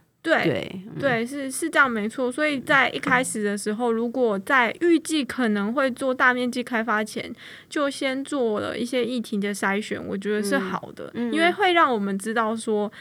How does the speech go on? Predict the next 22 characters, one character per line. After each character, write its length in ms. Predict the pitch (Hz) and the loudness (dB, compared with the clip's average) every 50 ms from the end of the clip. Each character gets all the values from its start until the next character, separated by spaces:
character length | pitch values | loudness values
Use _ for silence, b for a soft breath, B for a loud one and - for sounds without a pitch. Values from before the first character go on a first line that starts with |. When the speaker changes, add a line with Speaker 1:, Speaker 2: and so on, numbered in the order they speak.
| B B B B B | B B B B B
Speaker 1:
在 220 | - 302 277 269 | 4 4 6 4
开 260 | 254 - - 277 254 | 4 2 4 4 4
发 220 | 254 269 240 226 226 | 4 6 6 6 6
的 100 | 214 214 | 4 0
时 120 | 208 - | -2 -2
候， 60 | 202 | 0
我 140 | 208 208 214 | 2 2 2
们 240 | 208 202 202 190 196 190 | 2 2 0 0 -2 -4
一 100 | - 226 | -4 -4
定 280 | 196 - - 330 302 277 | -4 0 0 0 2 2
会 180 | 294 277 233 | 2 2 2
遇 80 | 226 226 | 2 2
到 140 | 208 208 196 | 2 0 0
什 120 | 196 - | -2 -6
么 80 | - - - | -10 -8 -6
问 240 | - - - 175 | -4 -4 -2 -2
题， 120 | 156 135 127 - | -2 -2 -2 -6
Speaker 2:
嗯。 80 | 160 - | -8 -4
Speaker 1:
这 80 | - | 0
个 140 | 330 208 175 | 2 2 2
问 240 | 120 120 285 277 240 | 2 2 0 0 0
题 280 | - - - 170 151 | 0 -2 -2 -4 -4